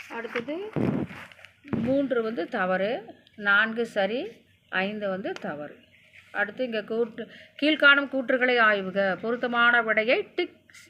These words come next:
இட்டு காட்டவும். ஃபஸ்ட்டு பார்த்தீங்கன்னா, ஆப்ஷன் ஆ,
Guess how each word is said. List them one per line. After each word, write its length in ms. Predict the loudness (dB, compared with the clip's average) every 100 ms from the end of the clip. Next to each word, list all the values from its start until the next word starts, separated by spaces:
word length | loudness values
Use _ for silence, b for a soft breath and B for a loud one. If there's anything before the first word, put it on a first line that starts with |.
| _
இட்டு 340 | -14 -10 -8
காட்டவும். 640 | -2 -2 -2 -8 -8 -10 -14 B B -14 -8
ஃபஸ்ட்டு 280 | -8 -8
பார்த்தீங்கன்னா, 580 | -10 -6 -6 -6 -6 -2 0
ஆப்ஷன் 480 | 2 2 0 -4 -4 -6 -20 _ -10
ஆ, 480 | -4 -2 0 -2